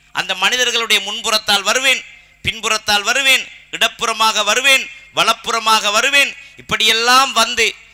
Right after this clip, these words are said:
இந்த பாதையில் உன் நேர்வழியில் செல்ல விடாமல் அவர்களை நான் வழி தவறச் செய்வேன் என்று சொல்றான். அப்ப பாத்தீங்களா அந்த சபதத்தை சைத்தான்ட? அந்த சைத்தான் அன்றைக்கு விட்ட சபதத்துல உறுதியா இருக்கிறான். அவன் என்ன சொல்றான்? இந்த மனிதனை வழிகெடுக்கிறதுக்காக அவன் முன்பக்கத்திலே வருவேன்,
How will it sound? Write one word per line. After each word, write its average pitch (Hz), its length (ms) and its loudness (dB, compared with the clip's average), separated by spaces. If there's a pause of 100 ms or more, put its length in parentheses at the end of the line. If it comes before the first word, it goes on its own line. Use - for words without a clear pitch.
(140)
இந்த 151 260 -4
பாதையில் 208 640 2
உன் 185 160 -12
நேர்வழியில் 208 540 0
செல்ல 190 300 -4
விடாமல் 180 400 -2
அவர்களை 160 340 -4
நான் 147 200 -4
வழி 165 200 -2
தவறச் 180 340 -4
செய்வேன் 156 580 -2
என்று 175 160 -6
சொல்றான். 135 320 -10 (480)
அப்ப - 200 -12
பாத்தீங்களா 190 320 -2
அந்த 165 200 -4
சபதத்தை 175 480 -6
சைத்தான்ட? 139 400 -6 (640)
அந்த 131 280 -6 (100)
சைத்தான் 180 380 -2
அன்றைக்கு 160 360 -4
விட்ட 143 300 -12
சபதத்துல 160 580 -6
உறுதியா 147 260 -6
இருக்கிறான். 107 280 -16 (1200)
அவன் 135 160 -2
என்ன 180 140 -2
சொல்றான்? 180 680 -2 (640)
இந்த 135 120 -8
மனிதனை 190 460 -2
வழிகெடுக்கிறதுக்காக 170 680 -4
அவன் 185 240 -4
முன்பக்கத்திலே 202 540 -4
வருவேன், 160 300 -4